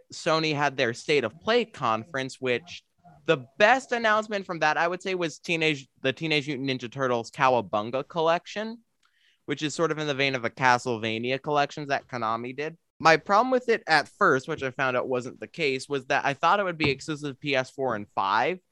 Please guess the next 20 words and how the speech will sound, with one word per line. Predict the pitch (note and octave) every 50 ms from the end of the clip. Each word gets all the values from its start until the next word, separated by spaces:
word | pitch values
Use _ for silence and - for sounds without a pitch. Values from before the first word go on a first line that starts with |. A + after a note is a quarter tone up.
| _ _ _ _ _ _ _
but | D3 D3 - -
thankfully | - - A3 B3+ B3+ G#3+ - D3+ C#3 C3 C3 B2 C3+
it, | C#3+ C#3
it | C#3 C3+
will | C#3 C3 C3 - - _
also | - E3+ F#3+ G3+ G3 - G3+
be | F3 F3 E3+
coming | - F3 E3 D#3+ D#3 C#3
to | B2
Switch | - - D3 C3 C3
and | C3+ -
Xbox. | G#2+ C#3 - - D3 - G2 E2+ F#2+ - - G2+
It's | F#2+ - -
just | - C3 B2+ B2+ -
that | - B2 - -
because | B2+ - - C3+ A#2+ B2+
it's | B2 B2 - -
the | G2 F#2+
Sony | - - - F3+ G3+ A3 A3 A3 G#3+ A3
convention, | - A3 G#3 G3+ G3+ G3+ G3 F#3+ F#3+ F#3+ F3+ - - F#3+ F#3 F#3 F#3 F#3+ F#3